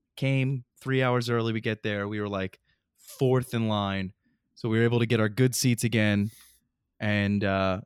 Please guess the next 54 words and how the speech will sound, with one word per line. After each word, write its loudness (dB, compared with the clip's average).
it, 0
it, 0
it -2
was -2
just, -4
it -2
was -4
good. 0
'Cause, -2
like, 0
he's 0
there 4
and, 0
like, 0
I'm, 0
I, -6
I -6
mean, 0
the -2
poor 0
kid 0
probably 0
walks 0
out 2
with, -4
like, -4
bruises 2
because -2
I -2
just, -8
like, -4
I 0
slug 2
him 4
in 4
the 4
arm, 4
like, 0
every -2
time -2
something -6
cool 0
happens. -2
In 2
this 0
movie, 2
I 2
was -2
just -4
like, -6
"Oh 0
my -2
God." 2
I, 2